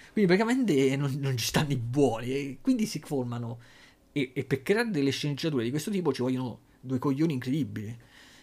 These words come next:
Quindi per esempio una persona abituata a fare delle sceneggiature banali come per esempio, che ti so, i telefilm, eh, americani di Netflix,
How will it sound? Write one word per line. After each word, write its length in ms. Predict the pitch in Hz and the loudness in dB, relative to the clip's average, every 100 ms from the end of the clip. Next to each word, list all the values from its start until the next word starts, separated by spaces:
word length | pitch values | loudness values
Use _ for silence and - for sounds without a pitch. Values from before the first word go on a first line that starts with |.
| - | -8
Quindi 180 | 147 131 | -4 -2
per 80 | 123 | -2
esempio 240 | 127 127 | 0 -2
una 280 | 123 127 127 | -4 -4 -6
persona 1000 | 131 - 165 139 110 69 67 - - - | -6 -6 -6 -4 -6 -8 -14 -20 -20 -16
abituata 600 | - 120 131 135 127 110 - | -12 -8 -2 2 2 0 -10
a 40 | |
fare 240 | - 131 120 | -6 -4 -4
delle 160 | 113 | -8
sceneggiature 520 | 110 131 131 131 131 | -8 -8 -6 -4 -4
banali 480 | 127 139 131 123 120 | -4 -2 0 -2 -2
come 160 | 127 135 | -6 -6
per 100 | - | -6
esempio, 240 | 127 123 | -6 -8
che 60 | 131 | -6
ti 100 | 131 | -6
so, 160 | 104 | -4
i 160 | 104 131 | -6 -4
telefilm, 760 | 135 131 127 135 147 139 127 123 | 0 0 0 -2 -4 -4 -4 -4
eh, 380 | 123 117 113 - | -6 -6 -10 -10
americani 520 | 135 127 131 135 123 | -6 -4 -2 -2 -2
di 140 | 127 | -2
Netflix, 640 | 127 113 - - 208 - | -2 -4 -8 -6 -6 -6